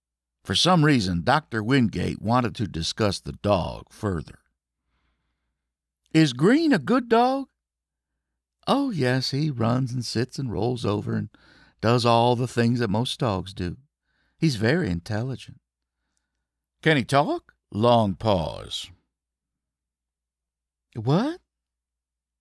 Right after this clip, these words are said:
Of course he can't talk. He's a dog. You know, sometimes you <laughs> say the craziest things." "Sorry,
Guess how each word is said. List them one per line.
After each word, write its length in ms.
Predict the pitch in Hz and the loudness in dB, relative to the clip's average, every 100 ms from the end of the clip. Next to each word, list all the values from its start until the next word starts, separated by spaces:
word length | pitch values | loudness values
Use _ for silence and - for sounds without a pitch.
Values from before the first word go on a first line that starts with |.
| _ | _
Of 140 | 302 - | -8 -2
course 320 | 349 415 - | 0 0 0
he 120 | 226 | -4
can't 340 | - 113 80 | 0 -2 -2
talk. 480 | - 92 - - _ _ _ _ _ _ | -4 -4 -4 -14 _ _ _ _ _ _
He's 260 | - 277 277 | -2 -2 -2
a 80 | |
dog. 640 | 240 254 302 127 62 50 _ _ _ _ _ _ _ - - | -4 -2 -2 -4 -6 -12 _ _ _ _ _ _ _ -20 -10
You 260 | 208 233 | 0 2
know, 220 | 156 104 | 4 2
sometimes 580 | 87 - 262 185 135 117 - - - | 0 0 0 2 2 0 -4 -20 -8
you 140 | 208 180 | 0 2
<laughs> 140 | - | 2
say 180 | 156 139 | 0 0
the 160 | - | 0
craziest 760 | 101 - 131 95 85 76 69 - | -4 -2 0 0 -2 -6 -8 -10
things." 600 | 87 73 67 - - - _ _ _ _ _ _ _ _ _ _ _ _ _ _ _ _ _ | -8 -8 -8 -16 -20 -20 _ _ _ _ _ _ _ _ _ _ _ _ _ _ _ _ _
"Sorry, 600 | - - 196 185 160 - | -8 0 2 2 0 -4